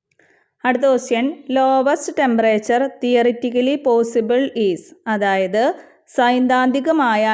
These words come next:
ഏറ്റവും താഴ്ന്ന താപനില, അതായത് സാധ്യമായ ഏറ്റവും താഴ്ന്ന താപനില എത്രയാണെന്നാണ് ക്വസ്റ്റ്യൻ. ഓപ്ഷൻസ് നോക്കുകയാണെങ്കിൽ അതിൽ മൈനസ് ഇരുന്നൂറ്റി എഴുപത്തിമൂന്ന് ഡിഗ്രി സെൽഷ്യസ് എന്നതാണ്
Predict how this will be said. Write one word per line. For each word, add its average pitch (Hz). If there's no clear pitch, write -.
ഏറ്റവും 247
താഴ്ന്ന 226
താപനില, 196
അതായത് 190
സാധ്യമായ 220
ഏറ്റവും 214
താഴ്ന്ന 202
താപനില 202
എത്രയാണെന്നാണ് 202
ക്വസ്റ്റ്യൻ. 214
ഓപ്ഷൻസ് 254
നോക്കുകയാണെങ്കിൽ 226
അതിൽ 196
മൈനസ് 233
ഇരുന്നൂറ്റി 240
എഴുപത്തിമൂന്ന് 247
ഡിഗ്രി 226
സെൽഷ്യസ് 226
എന്നതാണ് 208